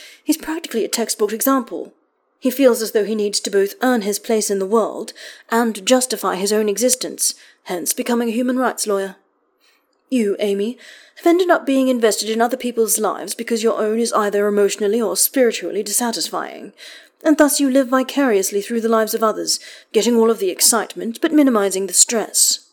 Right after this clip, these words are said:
He pauses. "There's probably a lot more, but those are the obvious ones."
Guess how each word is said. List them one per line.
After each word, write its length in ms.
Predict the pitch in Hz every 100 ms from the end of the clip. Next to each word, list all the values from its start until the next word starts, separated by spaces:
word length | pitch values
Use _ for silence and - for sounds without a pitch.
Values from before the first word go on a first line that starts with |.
| _ _ _ _ _ _ _ _ _ _
He 120 | 370
pauses. 540 | 320 202 156 160 156 - - - - _ _ _ _
"There's 120 | 370
probably 320 | - 415 277 247
a 40 |
lot 200 | 240 -
more, 360 | 240 214 147 196
but 180 | 269
those 200 | 285 285
are 160 | 254 254
the 100 | 226
obvious 420 | 220 - - -
ones." 400 | - 104 - -